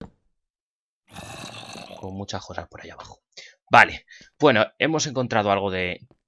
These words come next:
hierro, que es el principal objetivo de esto. Así que... Espérate un poco. Esto muy bien, no sé si es arena.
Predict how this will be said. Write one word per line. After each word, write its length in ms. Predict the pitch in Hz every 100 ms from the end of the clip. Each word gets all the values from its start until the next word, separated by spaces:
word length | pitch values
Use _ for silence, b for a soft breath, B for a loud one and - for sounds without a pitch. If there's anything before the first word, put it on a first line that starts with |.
| 135
hierro, 340 | 147 190 190
que 140 | - 120
es 260 | 107 - _
el 120 | 110
principal 760 | 107 104 110 113 101 90 87 85 _ - _ _ _
objetivo 720 | - 165 127 131 147 190 202 - - - _ -
de 80 | 107
esto. 380 | 107 - 156 - _ - _
Así 400 | - - - -
que... 240 | - - _ _ - - - _ _ -
Espérate 340 | _ - 90 -
un 40 |
poco. 300 | - - - _ - - -
Esto 200 | - -
muy 160 | 139 110
bien, 140 | 107
no 100 | 127
sé 160 | 98 107
si 140 | -
es 100 | 95
arena. 360 | 90 90 135 175